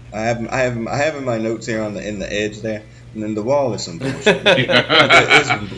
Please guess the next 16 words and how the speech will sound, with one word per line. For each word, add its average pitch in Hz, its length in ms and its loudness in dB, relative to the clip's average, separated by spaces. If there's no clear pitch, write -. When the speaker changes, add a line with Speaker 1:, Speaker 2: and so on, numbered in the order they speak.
Speaker 1:
bu-, 107 240 -8
like, 110 160 -2
this 143 220 -2
idea 123 800 0
that, 107 240 -2
like, 110 180 -2
"Hey, 120 260 -2
you 117 180 -4
gotta 120 240 2
go 113 240 -2
protect 110 520 -6
whatever." 98 640 -2
Hey, 104 320 -4
Speaker 2:
Yeah. 85 80 -12
Speaker 1:
man, 85 360 -8
that's, - 1160 -4